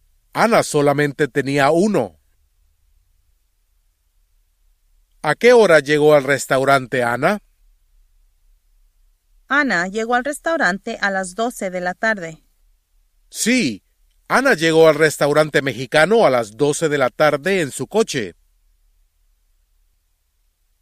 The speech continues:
Speaker 1: ¿Con quién quería practicar el español, Ana?
Speaker 2: Ana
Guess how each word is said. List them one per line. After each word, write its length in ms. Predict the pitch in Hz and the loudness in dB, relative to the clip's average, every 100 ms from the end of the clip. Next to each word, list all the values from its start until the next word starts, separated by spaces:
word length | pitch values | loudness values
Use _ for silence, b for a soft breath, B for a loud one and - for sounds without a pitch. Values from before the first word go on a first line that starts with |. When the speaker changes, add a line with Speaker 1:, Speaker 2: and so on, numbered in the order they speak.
| _ _ _ _ _ _ _ _ - | _ _ _ _ _ _ _ _ -2
Speaker 1:
¿Con 220 | 156 147 | -2 -2
quién 300 | - 226 240 | -2 -2 0
quería 340 | 190 156 156 | 0 2 2
practicar 640 | - 139 139 139 - 139 | 2 0 0 -4 0 0
el 120 | 143 135 | 2 -2
español, 680 | 127 - 120 120 139 131 120 | -6 -6 -8 -4 -4 -4 -6
Ana? 460 | - 123 131 175 202 _ _ _ _ _ _ _ _ _ _ _ _ _ _ _ _ _ _ - | -8 -6 -2 -2 -4 _ _ _ _ _ _ _ _ _ _ _ _ _ _ _ _ _ _ -4
Speaker 2:
Ana 400 | 190 196 247 | -4 -2 -4